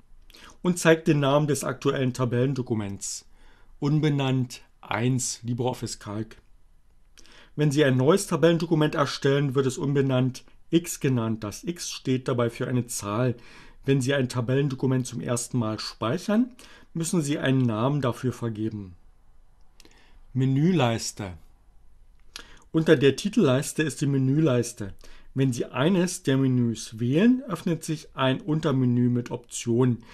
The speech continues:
Sie können die Menüleiste Ihren Bedürfnissen anpassen. Symbolleisten.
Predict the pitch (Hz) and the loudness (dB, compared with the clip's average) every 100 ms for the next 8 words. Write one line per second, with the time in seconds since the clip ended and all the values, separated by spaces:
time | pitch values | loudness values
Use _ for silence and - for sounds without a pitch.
0 | - - 123 - 143 131 135 131 131 147 | -20 -12 -12 -4 -2 0 0 2 2 0
1 | 151 135 - 131 135 120 113 131 127 127 | -2 -4 -10 -6 -4 -4 0 -2 0 -4
2 | - 123 - 107 123 107 101 - 95 82 | -2 -4 -4 -2 -2 -4 -10 -10 -12 -16
3 | _ - - - - _ _ - - - | _ -20 -20 -20 -20 _ _ -20 -20 -20
4 | - _ - - - - - - - - | -20 _ -20 -20 -20 -20 -20 -20 -20 -20
5 | - - - - - - 143 147 123 143 | -20 -18 -18 -18 -20 -8 -2 0 2 4
6 | 165 117 110 107 - 104 92 | 4 4 0 -4 -8 -12 -14